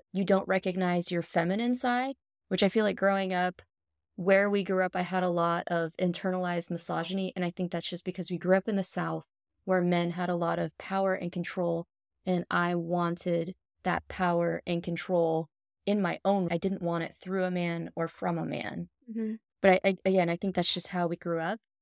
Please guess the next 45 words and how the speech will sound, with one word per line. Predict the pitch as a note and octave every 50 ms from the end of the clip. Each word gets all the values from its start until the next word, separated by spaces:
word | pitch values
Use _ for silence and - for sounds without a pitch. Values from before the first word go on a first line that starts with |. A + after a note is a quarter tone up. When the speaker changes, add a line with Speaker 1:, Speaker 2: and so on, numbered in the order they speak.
| _ _ _ _ _ _ _ _ _ _ _ _ _ _ _ _ _ _ _
Speaker 1:
And | - G3 E3+ F3
then | F3+ F3 F3 E3+
with | F3 F3 -
my | F3+ E3+ E3+ E3+ E3+ -
sign | - - - F#3+ F3+ F3+ F3+
being | E3 F#3+ F#3 F3+ F3
in | E3+ E3
Aries, | - E3+ E3+ E3 E3+ F3 F3+ -
like, | E3+ E3 -
a |
lot | E3+ E3+ E3 D#3+
of | D#3+ -
power | - - F3 E3 E3 E3+
being | F3 F3+ E3+ E3 D#3+
taken | - - F3 F3 F3
away | E3+ E3+ E3+ E3
from | D#3+ - - F#3
me | F#3+ G3 F#3+
just | F3+ - E3 - -
because | E3+ - - E3 D#3+ D#3+ - - - _ _ _ _ _ _ _ _ _ _ _ _
the, | - - -
our | F#3+ F3+ F#3
society | - - G3 F#3 - G3 F3 F3 F3+ F3+ F#3 F#3 F#3 F3+ -
was, | F3+ E3+ F3 E3+ E3+ E3 - - - - - _ _ _ _ _
well, | G3 F#3 F#3
big | F#3 D#4 E4 C#4 A#3+
society | - A#3+ G#3+ - F#3+ F3+ F3 F3+ -
is | - F3 D#3+ D#3 D#3+
ruled | F3 F3+ F3 F3 E3+
by | - E3+ D#3+ E3
men, | D#3+ D3+ C3+ C3+ - E3+ F3+ -
essentially. | F3+ E3+ - - D#3 E3 - - - - - - F3 E3+ -
But | - F#3+ E3+ - - _ _ _ _ _ _ _ _ -
definitely | A3 A3 G#3+ - B3 A#3 A3+ A#3 A3+ G#3 -
in | G3 G3
our | G3 F#3+ F#3
small | - - - G3 F#3+ F#3+ F#3+ F#3
hometown, | F#3 G3+ G3 F#3 F#3 - - F3+ F3+ G3 G3+
like, | F#3 F3+ E3+ - -
everything | F3+ F3+ F3 F#3 F#3 - - E3 D#3+ D#3+ E3 F3 E3 -
was | F3 F3+ F3 E3+ -
run | F3+ F3 F3
by | F3 F3 F3
men. | F3 E3+ F3 F3 F3
You, | E3 F3 F3 F3